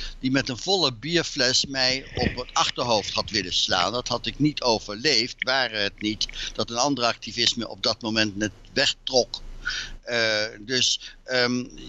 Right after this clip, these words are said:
je, je moet het dan wel, ehm, ten volle, in de volle lading beschrijven. En ook vind ik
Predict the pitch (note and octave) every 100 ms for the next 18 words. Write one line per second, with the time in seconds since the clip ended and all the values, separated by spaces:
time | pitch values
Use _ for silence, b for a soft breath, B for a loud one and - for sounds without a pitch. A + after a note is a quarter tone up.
0 | A#2+ B2+ C3 A#2+ A#2+ A2+ B2 C3 B2+ D3
1 | E3 D3+ D3 - C#3+ C3+ C3 C3 C#3+ -
2 | B2 B2+ - C3+ - - - - - C#3
3 | - B2 D#3+ D3 B2+ A#2+ B2+ - B2 A#2+
4 | A#2 D3 B2 A#2+ B2+ B2 B2+ B2 C3 -
5 | F3+ G3+ F#3 D#3+ C3 F#2 - B B B
6 | - - C#3 - F3 D#3+ D3 - - D3+
7 | C3 C3+